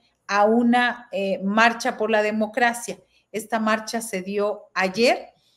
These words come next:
por eso digo, más de quince mil personas que estuvieron ahí, aquí están las imágenes,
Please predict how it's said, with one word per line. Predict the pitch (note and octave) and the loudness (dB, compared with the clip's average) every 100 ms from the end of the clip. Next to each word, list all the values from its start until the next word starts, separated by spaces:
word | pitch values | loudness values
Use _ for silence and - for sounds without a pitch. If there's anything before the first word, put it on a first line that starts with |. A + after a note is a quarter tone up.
| _ _ _ | _ _ _
por | F#3 F#3+ | -6 -2
eso | G#3 G#3+ B3 | -4 -4 -4
digo, | G#3+ A3+ A3 A#3+ A#3+ | -4 -2 0 0 -2
más | G3 A#3+ D#4+ - | 0 2 2 0
de | C#4+ | -6
quince | - G#3 A3+ | -4 -4 -4
mil | G#3+ A3+ | -4 -4
personas | A3 G#3 G#3 G#3 G#3+ | -4 -6 -4 -4 -6
que | G#3+ | -8
estuvieron | F#3 - F#3+ G3 G3+ | -14 -10 -4 -4 -2
ahí, | G3 A#3 D#4+ | -2 -4 -6
aquí | - - | -12 -14
están | E3+ - F3+ | -14 -8 -8
las | F3 F#3 | -6 -8
imágenes, | G#3 A3+ A#3+ A#3+ A#3 C4+ | -2 -2 -2 -2 -2 -4